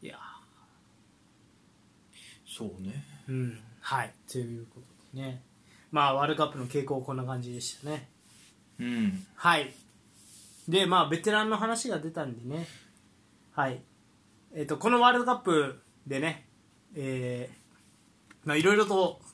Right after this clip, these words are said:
Speaker 1: 各国ね、いろんな選手が決断するんですが、ブスケツが、
Speaker 2: うん。
Speaker 1: スペイン代表。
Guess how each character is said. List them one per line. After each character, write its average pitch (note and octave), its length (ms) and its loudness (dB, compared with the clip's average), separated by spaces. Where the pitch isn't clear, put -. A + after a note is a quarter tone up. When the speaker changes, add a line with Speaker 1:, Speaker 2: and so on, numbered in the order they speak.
Speaker 1:
各 F3+ 280 2
国 C#3 120 -4
ね、 C3+ 180 -6
い D#3+ 60 -6
ろ E3 80 0
ん F3 60 2
な F3 80 0
選 G3+ 160 2
手 E3 100 0
が C3 60 -6
決 E3+ 260 0
断 F3+ 180 4
す F#3 140 2
る F3+ 100 0
ん E3+ 60 2
で C3+ 80 -2
す B2+ 140 -2
が、 C3+ 300 0
ブ A#3+ 140 8
ス - 100 4
ケ B3+ 100 2
ツ F#3 80 2
が、 A#2+ 280 -2
Speaker 2:
う B2 80 -6
ん。 A#2+ 220 -2
Speaker 1:
ス - 100 -4
ペ E3+ 100 0
イ - 20 0
ン D3 40 0
代 C#3 160 0
表。 C3 240 -2